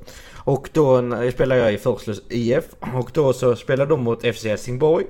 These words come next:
Spelade de en träningsmatch. Eller en, eh, D M-match var det, distriktsmästerskap. Och då var Henke Larsson med och spelade innebandy i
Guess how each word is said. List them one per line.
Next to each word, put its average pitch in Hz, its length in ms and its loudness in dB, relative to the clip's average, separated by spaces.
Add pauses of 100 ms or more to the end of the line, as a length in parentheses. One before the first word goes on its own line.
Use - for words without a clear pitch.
(120)
Spelade 127 420 0
de 110 140 -2
en 107 80 -8
träningsmatch. 127 600 -6 (600)
Eller 143 260 2
en, 131 220 -2
eh, 123 420 2
D 143 200 -2
M-match 117 320 -2
var 117 120 0
det, 110 260 0
distriktsmästerskap. 123 1000 -6
Och 117 140 0
då 120 120 4
var 113 200 0
Henke 127 340 -4
Larsson 127 420 0
med 120 120 0
och 104 60 0
spelade 107 300 -4
innebandy 101 500 -2
i 101 240 -4